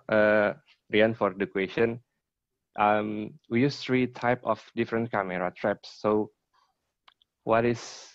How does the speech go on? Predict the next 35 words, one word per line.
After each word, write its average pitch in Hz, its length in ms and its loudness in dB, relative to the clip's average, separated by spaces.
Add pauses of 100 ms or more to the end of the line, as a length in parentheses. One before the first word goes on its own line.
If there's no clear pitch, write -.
which 127 200 -2
one 135 180 6
the 120 80 4
best 113 320 4
one? 104 220 2
Yeah. 95 260 0
<laughs> - 60 -12 (460)
Uh, 104 440 0 (580)
I 113 80 -2
think 135 160 0
the 110 80 0
best 104 240 4
one 117 180 4
is 107 220 -2
the 107 80 -14
cheapest - 320 -6
one. 104 160 0 (500)
<laughs> 160 300 6 (1000)
But, 139 280 2 (300)
but 151 260 2
the, 160 140 2
the 165 100 0
cheapest 214 300 -2
one 277 160 0
is 135 100 -4
good, 120 320 -2
really 123 240 -2
good. 113 300 -4 (100)
Uh, 101 240 0
Bushnell 120 380 -4
H 117 180 -6
D 139 160 -4
was 117 180 -6
really 95 240 -4
good. 98 220 -4